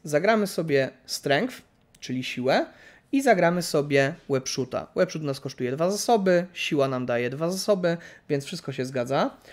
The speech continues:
E, i teraz. Aha, okej,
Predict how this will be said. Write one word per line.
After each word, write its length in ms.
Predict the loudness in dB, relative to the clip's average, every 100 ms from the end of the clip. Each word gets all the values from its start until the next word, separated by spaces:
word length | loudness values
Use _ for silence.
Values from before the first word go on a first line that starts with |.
| -20 _
E, 560 | -2 2 2 2 2 0 -2
i 80 | -2
teraz. 460 | 0 0 -2 -10 -18 _ _ _ _ _ _ _ _ _ _ -20 -16
Aha, 500 | -12 -4 0 2 0
okej, 400 | -4 -6 -6 -6